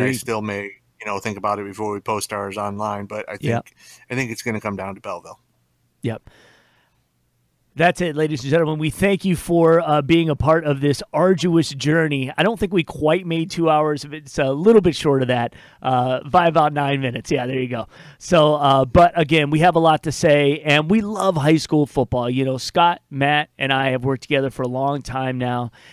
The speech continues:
Speaker 1: and, uh, and Scott and I go way back. Um, you know, it has been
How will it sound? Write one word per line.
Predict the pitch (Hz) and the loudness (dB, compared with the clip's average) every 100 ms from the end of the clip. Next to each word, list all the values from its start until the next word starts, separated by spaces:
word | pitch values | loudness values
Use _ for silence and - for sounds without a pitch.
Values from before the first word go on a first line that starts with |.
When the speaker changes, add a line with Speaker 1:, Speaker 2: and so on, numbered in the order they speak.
| - - | -20 -6
Speaker 1:
and, | 123 123 123 123 | -4 -2 -4 -4
uh, | 127 123 120 117 120 - | -6 -6 -8 -8 -10 -8
and | 123 123 139 139 | -8 -8 -14 -16
Scott | - 180 | -4 -2
and | 170 | -2
I | 120 | -4
go | 117 | -2
way | 123 160 147 | 2 2 0
back. | 104 - _ _ _ _ - | -4 -12 _ _ _ _ -6
Um, | 131 123 123 120 120 127 _ _ _ | -2 -2 -4 -6 -10 -18 _ _ _
you | - 151 | -4 -2
know, | 147 | -2
it | 156 160 | 0 0
has | 147 151 | 2 0
been | 123 147 147 143 | 2 0 2 -2